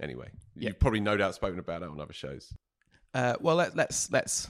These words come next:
Speaker 2: let's go back to India, Pakistan then. Uh, Kat Knight asks, "Could anyone else have turned around that match like Kohli did?"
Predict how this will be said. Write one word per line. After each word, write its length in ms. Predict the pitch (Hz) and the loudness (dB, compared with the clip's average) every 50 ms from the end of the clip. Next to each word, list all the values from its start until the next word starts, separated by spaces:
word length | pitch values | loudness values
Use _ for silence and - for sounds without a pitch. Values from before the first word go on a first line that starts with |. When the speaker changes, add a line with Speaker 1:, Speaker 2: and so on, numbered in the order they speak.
| - - | -8 -10
Speaker 2:
let's 140 | - - - | -8 -6 0
go 180 | - 107 104 | 2 2 4
back 220 | - - 85 - - | 4 0 -2 -4 -4
to 100 | - 110 | -4 -4
India, 180 | 107 107 110 | -2 -2 -2
Pakistan 540 | - - 113 104 - 113 - 113 107 104 104 | -4 -4 -6 -6 -10 -8 -6 -4 -4 -4 -4
then. 240 | 107 110 107 101 107 _ _ _ _ _ _ - | -4 -6 -6 -8 -10 _ _ _ _ _ _ -2
Uh, 380 | 113 113 113 110 107 110 - - - - _ _ _ _ _ _ _ _ _ _ _ _ _ _ - | 0 2 2 4 4 2 2 0 -4 -14 _ _ _ _ _ _ _ _ _ _ _ _ _ _ -2
Kat 220 | - 160 156 - - | 2 2 2 4 4
Knight 380 | 127 135 123 120 123 - - - | 4 4 6 4 2 0 -4 0
asks, 520 | - 110 101 92 113 - - - - - - _ - | 2 2 4 2 0 -2 -4 -8 -10 -10 -10 _ 0
"Could 140 | - 151 147 | 4 6 6
anyone 260 | 139 139 135 135 127 | 6 6 6 4 4
else 200 | 123 117 - - | 2 0 0 -2
have 100 | 123 - | -4 -4
turned 260 | - 123 117 113 110 | -2 -2 0 0 2
around 220 | 113 113 110 110 110 | 2 2 2 2 0
that 140 | 110 113 | -2 -2
match 340 | 110 110 110 - - - - - | -2 -2 -2 -2 -6 -10 -8 -6
like 200 | 123 110 - - | -4 -4 -4 -4
Kohli 300 | - 117 110 107 107 - | -2 -2 0 0 0 -2
did?" 260 | - 120 117 - - | -2 -4 -4 -6 -8